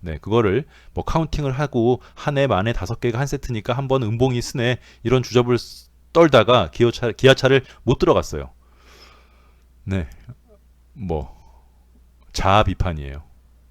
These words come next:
앞으로는 이제 자아 비판을 할 수도 있을 것 같아서 미리. 네. <laughs> 자, 그래서, 어, 기아차 월봉을 보면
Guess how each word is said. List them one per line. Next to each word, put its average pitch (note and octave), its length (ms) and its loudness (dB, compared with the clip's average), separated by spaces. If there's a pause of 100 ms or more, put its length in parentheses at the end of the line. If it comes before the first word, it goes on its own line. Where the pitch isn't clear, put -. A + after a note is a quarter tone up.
(680)
앞으로는 G#2 360 -2
이제 F#2+ 120 -2
자아 F#2+ 280 0
비판을 G2+ 380 -4
할 - 60 -8
수도 - 160 -8
있을 E2+ 120 -8
것 F#2 100 -4
같아서 E2 400 -6 (220)
미리. G2+ 360 0 (220)
네. D2 200 -12 (240)
<laughs> - 240 -20
자, - 380 -10 (560)
그래서, A#2+ 500 4 (240)
어, A#2 180 4
기아차 D#3 600 4
월봉을 B2+ 360 4
보면 A#2+ 240 0